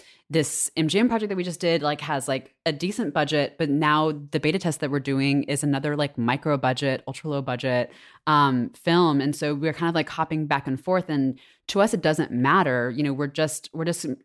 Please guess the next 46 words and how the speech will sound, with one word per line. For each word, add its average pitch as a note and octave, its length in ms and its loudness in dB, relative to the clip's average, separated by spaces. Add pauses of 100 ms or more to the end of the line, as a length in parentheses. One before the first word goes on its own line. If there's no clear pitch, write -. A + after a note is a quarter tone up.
trying D#3 260 0
to D3 60 2
make D3 200 -2
cool C#3 300 -2
work, D#3+ 180 0
and C3 140 0
we're C3 80 -2
doing C3 240 -2
it - 100 -4
with B2 300 -4
all A#2 60 -2
the A#2+ 80 -4
people A2+ 200 -8
that A#2 120 -6
we A2+ 100 -6
love A2 160 -4
and A2+ 100 -8
respect. G#2+ 480 -6
And A2+ 140 -2
so, A2+ 380 0 (340)
um, A#2+ 420 2 (500)
I F3 40 2
would D#3+ 140 4
much D#3 260 4
rather D3 260 4
work C3+ 200 0
on C3 120 2
a B2+ 120 0
low A#2+ 180 -2
budget C3 280 0
movie D#3 460 0
and C3+ 160 -2
get C3 220 -4
paid B2 280 -4
very B2 260 -2
little, B2+ 380 2
but C#3+ 220 -4 (100)
work A#2 220 -6
with B2 100 -16
people A#2 260 -8
that B2 120 -2
I A2+ 180 -2
really A#2 440 -8
care A#2+ 240 -6
about, C3 420 -2
um, A#2 460 -6